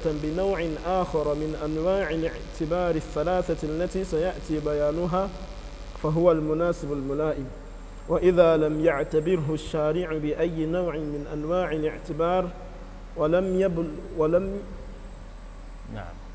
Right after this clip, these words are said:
Speaker 2: ولم إيش؟
Speaker 1: خ-، فيه خطأ هنا.
Speaker 2: آه، ولم يلغى.
Speaker 1: ولم يلغى. ولم يلغى اعتبار، ولم يلغى اعتبار.
Speaker 2: ماذا عندكم؟ ولم يبغي.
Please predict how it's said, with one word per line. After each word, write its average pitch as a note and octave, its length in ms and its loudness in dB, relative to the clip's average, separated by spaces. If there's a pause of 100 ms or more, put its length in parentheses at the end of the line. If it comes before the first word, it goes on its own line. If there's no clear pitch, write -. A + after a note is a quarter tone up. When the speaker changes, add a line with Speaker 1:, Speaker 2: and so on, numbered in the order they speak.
(480)
Speaker 2:
ولم A2+ 260 -6
إيش؟ C3 140 -6 (1700)
Speaker 1:
خ-، - 320 -8
فيه E3 180 0
خطأ D#3 260 -6
هنا. C3+ 320 -10 (240)
Speaker 2:
آه، A2+ 160 0
ولم B2 380 0
يلغى. G#2+ 320 -2 (520)
Speaker 1:
ولم D#3 340 2
يلغى. D3 240 -2 (800)
ولم E3+ 320 6
يلغى D#3+ 500 6 (640)
اعتبار، F3+ 720 6
ولم E3+ 240 6
يلغى F3+ 340 6
اعتبار. D3+ 500 2
Speaker 2:
ماذا C3+ 140 10
عندكم؟ C3+ 460 2
ولم B2 380 2
يبغي. A#2 340 0